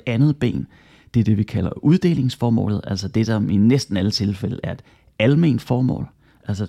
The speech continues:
det skal gå til noget almennyttigt, noget almenvelgørende, noget public good, public benefit, vil man sige på engelsk, altså sundhed eller humanitære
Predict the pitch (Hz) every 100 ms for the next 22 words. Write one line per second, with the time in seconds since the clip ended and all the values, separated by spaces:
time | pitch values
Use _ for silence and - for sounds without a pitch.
0 | - 98 - 90 107 - - 101 92 -
1 | 98 117 127 117 107 104 107 - - -
2 | - - 95 101 107 98 92 - - 87
3 | - - - _ - 107 87 95 - -
4 | - - 113 113 110 - 120 - - _
5 | - - - 127 - 101 110 117 110 -
6 | 101 - - 110 107 - 123 - 120 -
7 | 90 - - - - - - 120 110 101
8 | 113 104 90 95 110 95 87 95 - 127
9 | 76 98